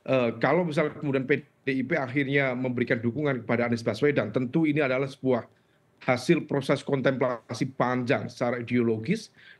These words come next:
dan juga dalam konteks kalkulasi kepentingan ekonomi politik yang diperjuangkan oleh P D I P, lengkap dengan segala konsekuensi politik yang akan dihadapi oleh P D I P maupun oleh,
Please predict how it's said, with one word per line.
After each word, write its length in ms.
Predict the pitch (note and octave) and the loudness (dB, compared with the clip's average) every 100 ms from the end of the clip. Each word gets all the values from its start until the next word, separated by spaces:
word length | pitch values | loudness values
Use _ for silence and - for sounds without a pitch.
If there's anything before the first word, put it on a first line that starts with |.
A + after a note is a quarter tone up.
| - | 0
dan 160 | B2 A2+ | 2 2
juga 240 | A#2+ C#3+ | 2 4
dalam 240 | B2+ A#2 | 2 0
konteks 400 | A#2 B2 A#2+ A#2+ | 0 0 0 -2
kalkulasi 560 | - B2 A#2+ B2+ A#2 C3+ | -2 -2 2 0 0 -4
kepentingan 480 | B2 B2+ A#2 B2+ C3 | -4 -4 0 0 0
ekonomi 320 | B2+ C3 C3 | 0 0 0
politik 560 | B2+ C#3+ E3+ F#3 F3+ - _ - - _ | 2 2 2 0 -2 -6 _ -20 -20 _
yang 160 | C3 A#2+ | 0 2
diperjuangkan 640 | A#2 A#2+ A#2+ B2 A#2 B2+ | 0 -2 0 0 2 0
oleh 240 | A#2+ A#2+ A2 C3 | 0 0 0 0
P 80 | |
D 80 | A#2+ | 0
I 160 | C3+ C#3+ | 0 -2
P, 80 | B2 G#2 - - - | -2 -2 -6 -6 0
lengkap 480 | D#3 D#3+ C3 G#3 | 2 2 2 2
dengan 320 | C3+ C3 C3+ A#2+ | 2 2 0 -4
segala 320 | B2 C3 C3 | 0 2 4
konsekuensi 800 | D#3 B2 D#3 - E3 E3+ F#3 - | 0 0 -4 0 2 2 0 2
politik 400 | D#3+ C#3+ G#3 E3+ | 0 0 -2 0
yang 160 | D3+ | 0
akan 160 | B2 D3 | 0 0
dihadapi 480 | B2+ B2+ C3 - A3 | 0 2 0 0 0
oleh 160 | D#3 | 0
P 100 | A#2+ C3+ | 0 0
D 40 | B2+ | 0
I 80 | A2+ | -2
P 120 | A#2 G#3+ A3 - - - | 0 0 -2 -12 -10 0
maupun 320 | C#3 E3+ | 2 2
oleh, 80 | D#3+ | 0